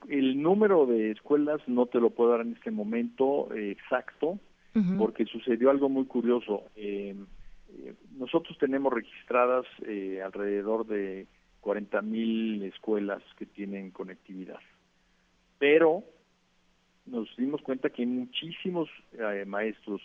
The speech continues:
Speaker 1: y muchísimos alumnos se estaban comunicando, eh, por teléfono inteligente, o sea, eh, el teléfono lo tiene casi todo mundo, es,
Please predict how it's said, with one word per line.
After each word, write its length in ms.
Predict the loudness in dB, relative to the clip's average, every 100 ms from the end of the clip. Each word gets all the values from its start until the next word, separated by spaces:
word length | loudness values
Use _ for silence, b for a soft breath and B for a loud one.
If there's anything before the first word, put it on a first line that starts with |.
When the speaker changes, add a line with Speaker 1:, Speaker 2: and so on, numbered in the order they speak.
| -12
Speaker 1:
y 60 |
muchísimos 720 | -10 -10 -10 -12 -12 -8 -10 -10 -18 -16
alumnos 500 | -12 -10 -10 -10 -12 -16 _ _ _ _ _ _
se 80 | -16
estaban 360 | -8 -4 -4 -4
comunicando, 1000 | -6 -4 -6 -8 -8 -8 -8 -10 -12 -14 _
eh, 480 | -14 -10 -10 -10 -12
por 140 | -14 -12
teléfono 480 | -6 -6 -6 -8
inteligente, 640 | -10 -10 -14 -12 -12 -12 -12
o 60 |
sea, 200 | -6 -8 -8 b b b _
eh, 280 | -8 -4 -4
el 120 | -6
teléfono 560 | -2 2 2 2 2 4
lo 140 | 2
tiene 500 | 2 0 2 2 0
casi 300 | -2 -6 -6
todo 320 | -12 -4 -2 0
mundo, 340 | -2 -2
es, 80 | -2